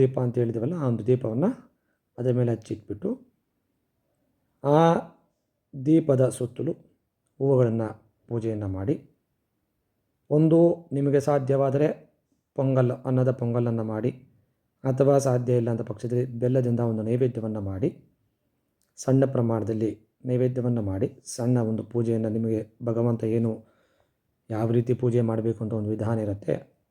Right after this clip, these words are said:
ಯಾ-, ನಿಮಗೆ ಯಾವ ಥರ ಬರುತ್ತೆ ಅದನ್ನು ನೋಡಿಕೊಂಡು ಒಂದು ಸಣ್ಣ ಪೂಜೆಯನ್ನು ಮಾಡಿ, ಮತ್ತು ಆ ಒಂದು ಲಕ್ಷ್ಮೀ ದೇವಿಯ ಫೋಟೋ ಇರುತ್ತಲ್ಲ, ಆ ಲಕ್ಷ್ಮೀ ದೇವಿಯ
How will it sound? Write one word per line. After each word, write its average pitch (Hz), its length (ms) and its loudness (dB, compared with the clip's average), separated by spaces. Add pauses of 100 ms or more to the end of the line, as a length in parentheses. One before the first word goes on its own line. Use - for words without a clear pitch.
(120)
ಯಾ-, 120 220 0
ನಿಮಗೆ 117 280 2
ಯಾವ 110 100 -2
ಥರ 117 180 -2
ಬರುತ್ತೆ 107 340 -4
ಅದನ್ನು 107 260 -4
ನೋಡಿಕೊಂಡು 113 340 -6 (100)
ಒಂದು 123 160 -2
ಸಣ್ಣ 120 240 0 (220)
ಪೂಜೆಯನ್ನು 117 440 0 (920)
ಮಾಡಿ, 123 340 2 (1120)
ಮತ್ತು 151 320 2 (460)
ಆ 135 40 0 (120)
ಒಂದು 135 200 2 (180)
ಲಕ್ಷ್ಮೀ 131 340 -2 (100)
ದೇವಿಯ 135 320 4 (680)
ಫೋಟೋ 135 260 0
ಇರುತ್ತಲ್ಲ, 117 380 -2 (420)
ಆ 123 60 -2
ಲಕ್ಷ್ಮೀ 123 400 0
ದೇವಿಯ 117 260 0